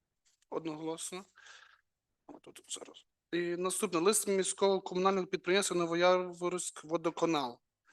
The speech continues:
про надання для розгляду на засіданні постійної комісії з питань екології, природних ресурсів та рекреації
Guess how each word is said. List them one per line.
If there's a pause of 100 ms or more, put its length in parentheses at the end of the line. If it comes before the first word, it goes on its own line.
(420)
про
надання
для
розгляду
на
засіданні
постійної
комісії
з
питань
екології,
природних
ресурсів
та
рекреації